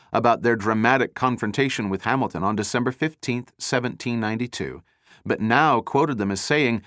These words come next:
that they had left Hamilton that evening "under an impression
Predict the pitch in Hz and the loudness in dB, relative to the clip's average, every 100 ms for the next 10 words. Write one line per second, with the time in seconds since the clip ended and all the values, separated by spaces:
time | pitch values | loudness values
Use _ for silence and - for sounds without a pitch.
0 | _ 127 110 123 123 117 170 - 143 156 | _ -4 2 2 4 4 2 2 0 0
1 | 147 120 107 104 131 131 123 104 - _ | 0 0 0 0 0 0 0 -2 -8 _
2 | - 151 151 151 - 123 117 - 160 - | 0 2 4 4 2 0 0 -2 -2 0
3 | 180 180 | -2 -4